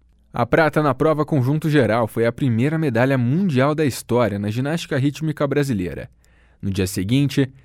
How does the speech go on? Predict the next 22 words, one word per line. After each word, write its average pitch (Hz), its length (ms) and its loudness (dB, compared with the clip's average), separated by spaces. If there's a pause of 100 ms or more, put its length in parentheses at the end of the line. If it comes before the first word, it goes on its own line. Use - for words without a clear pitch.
(140)
Júlia 135 400 4
e 104 40 2
as 110 140 -2
colegas 131 540 0 (100)
Andriele, 151 800 0 (280)
Amanda, 151 560 0 (140)
Alice 143 640 -4
e 196 120 -6
Clara 156 480 0 (240)
repetiram 214 640 -2
a 208 60 0
dose 120 440 0
e 135 40 -2
conquistaram 170 600 -2
também 196 480 2 (320)
a 208 140 2
prata 208 480 0
na 202 120 2
prova 175 360 0
dos 170 220 -4
cinco 208 460 -4
arcos. - 600 -4